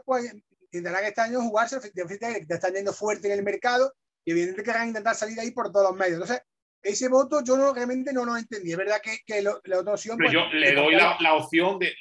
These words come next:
Speaker 2: el entendimiento tiene que ser la cercanía, ya los desplazamientos. Es más cerca
Speaker 1: Claro.
Speaker 2: ir a, ir a Badajoz, ir a la línea de la Concepción, por supuesto, eh, Algeciras, San Fernando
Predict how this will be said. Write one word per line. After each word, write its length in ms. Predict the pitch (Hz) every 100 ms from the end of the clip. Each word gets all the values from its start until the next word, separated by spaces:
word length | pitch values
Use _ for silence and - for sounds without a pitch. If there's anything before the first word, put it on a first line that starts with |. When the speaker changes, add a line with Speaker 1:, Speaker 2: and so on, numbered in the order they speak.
| 127
Speaker 2:
el 100 | 131
entendimiento 640 | 131 131 123 135 143 170
tiene 160 | 170
que 100 | 170
ser 200 | 165 175
la 140 | 196 185
cercanía, 580 | 170 - 113 190 104 101
ya 160 | 123
los 140 | 123 120
desplazamientos. 760 | 113 - 110 104 135 202 95 - _ _
Es 140 | 107 120
más 200 | 131 131
cerca 360 | 175 190 185
Speaker 1:
Claro. 200 | 226 151 _ _
Speaker 2:
ir 180 | 127 139
a, 380 | 143 143 143 -
ir 160 | 135 139
a 40 | 139
Badajoz, 720 | 143 143 139 - 208 120 - _ -
ir 260 | 135 135
a 160 | 139 139
la 100 | 131
línea 200 | 131 143
de 60 |
la 100 | 135
Concepción, 460 | 139 135 139 139 165
por 140 | 151
supuesto, 840 | 143 143 190 196 196 202 220 240 - _ _ _ -
eh, 280 | 110 113 -
Algeciras, 800 | 139 135 120 160 190 190 190 190
San 160 | 147
Fernando 720 | 143 143 165 185 190 226 226